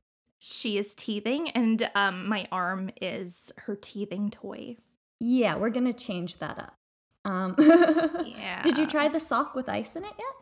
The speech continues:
Speaker 1: Not yet. You know, I, I don't mind because she'll, like, not really bite down on my arm and leg and my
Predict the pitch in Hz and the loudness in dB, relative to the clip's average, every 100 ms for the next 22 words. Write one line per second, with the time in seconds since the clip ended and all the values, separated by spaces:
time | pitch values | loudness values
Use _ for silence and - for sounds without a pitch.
0 | _ _ _ _ _ _ _ - 339 508 | _ _ _ _ _ _ _ -4 0 0
1 | 381 294 415 440 214 - 226 262 277 285 | -2 -2 0 0 -2 0 0 2 2 0
2 | - 269 269 277 311 262 233 226 180 202 | 0 2 2 2 4 6 6 6 2 -2
3 | - 220 247 233 - - - _ _ _ | -4 -4 0 2 0 -6 -16 _ _ _
4 | _ _ - - 233 220 214 208 - _ | _ _ -14 -8 -4 0 0 0 -6 _
5 | _ _ _ 220 220 240 - 240 233 220 | _ _ _ 2 2 2 0 2 0 0
6 | 180 202 196 190 214 226 226 220 214 214 | -2 -2 -2 2 4 4 2 2 2 4
7 | 226 214 208 202 233 202 190 185 - 202 | 4 4 0 -2 -2 -2 -4 -4 -4 -4